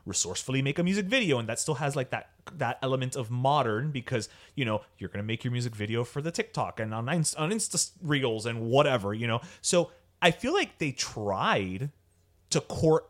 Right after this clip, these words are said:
the younger audience while having a germ of the original idea of M T V, which is music. And it just, I don't think it takes off. I just don't think,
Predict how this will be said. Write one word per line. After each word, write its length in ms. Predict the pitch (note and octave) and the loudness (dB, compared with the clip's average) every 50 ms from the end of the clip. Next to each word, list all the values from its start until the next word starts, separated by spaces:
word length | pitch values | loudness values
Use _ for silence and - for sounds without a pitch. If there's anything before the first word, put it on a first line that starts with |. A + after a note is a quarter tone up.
| _ - | _ -8
the 120 | D3 C#3 | -6 -4
younger 320 | C#3+ D3 C#3+ C#3+ D3+ D3+ D3+ - | 0 0 0 2 2 2 2 2
audience 520 | C3+ C3 C3 C3 B2+ B2+ A#2+ A#2+ A#2 - | 2 0 0 0 -2 -2 -2 -4 -4 -4
while 300 | - C#3 A2+ A#2 A#2+ - - - | -2 0 0 0 -2 -4 -10 -8
having 300 | - C#3+ C3 C#3+ C3+ B2+ | -6 -6 -4 -4 -4 -4
a 140 | A2+ A2 G2+ G#2+ - - | -4 -6 -8 -14 -16 -8
germ 520 | - - - B2+ A2+ A#2 A#2+ B2+ C#3+ D3 - - | -4 0 2 2 4 4 4 2 2 0 0 2
of 200 | B2+ A#2 A2 G2+ | 2 2 2 2
the 100 | A#2 A#2 | 0 0
original 600 | A2 G2+ G2 G#2 F#2 A2 A#2+ A#2 A2 G#2 G2+ - _ _ _ _ _ _ _ _ _ _ _ _ _ _ | 0 0 -2 -4 -4 -4 -4 -2 -2 -2 -4 -6 _ _ _ _ _ _ _ _ _ _ _ _ _ _
idea 400 | - A#2+ A2 F#2+ - G2+ G#2 A2+ | -6 -6 -6 -6 -6 -4 -4 -2
of 140 | C3 C#3+ C#3+ | -2 -2 -2
M 100 | C#3+ D3 | -2 -2
T 120 | D#3 - E3 | -2 -4 -4
V, 120 | D3 F3 | -2 -2
which 140 | D#3+ C3 - | -4 -4 -6
is 80 | F#2+ | -8
music. 360 | F2+ G2 G2+ A2+ E3+ B3 C4+ - - _ _ _ _ _ _ _ _ _ _ _ - | -8 -8 -6 -2 -2 -2 -2 -4 -8 _ _ _ _ _ _ _ _ _ _ _ -4
And 260 | C#3+ C#3+ C3 B2 B2 - _ | -2 -2 0 -2 -4 -8 _
it 120 | - A#2 - | -8 -8 -6
just, 140 | - A#2+ - - | -8 -8 -8 -8
I 40 | C3+ | -6
don't 300 | B2 - D3+ D3 D#3+ - | -2 -2 -2 -2 -2 -4
think 220 | _ - C#3+ B2+ B2+ | _ -6 -6 -6 -6
it 80 | - | -8
takes 220 | - B2 A2+ - - | -12 -12 -10 -8 -6
off. 300 | C3+ E3 B2+ - - - - | -6 -6 -6 -8 -12 -14 -12
I 60 | A2 | -12
just 240 | G#2+ - A2+ - - | -10 -10 -12 -10 -8
don't 220 | B2 A#2 A2+ - | -8 -8 -8 -8
think, 180 | - A2+ A2+ | -8 -8 -8